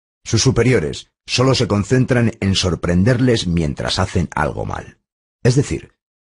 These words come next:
algo que puede acercarse al grado de rendimiento deseado, pero que no se ajusta exactamente a él.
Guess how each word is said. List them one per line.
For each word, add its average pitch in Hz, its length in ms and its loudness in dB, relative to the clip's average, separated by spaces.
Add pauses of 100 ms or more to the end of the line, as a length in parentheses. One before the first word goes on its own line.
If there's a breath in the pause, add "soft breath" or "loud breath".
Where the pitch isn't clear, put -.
(320)
algo 113 300 2
que 107 100 2
puede 98 300 0
acercarse - 520 -4
al 60 120 -10
grado 101 280 0
de 58 120 -8
rendimiento 78 600 -2
deseado, 82 480 0 (220 soft breath)
pero 113 240 2
que 110 100 0
no 143 120 4
se 135 160 0
ajusta - 440 -2
exactamente 76 760 -4
a 60 100 -6
él. 50 220 -14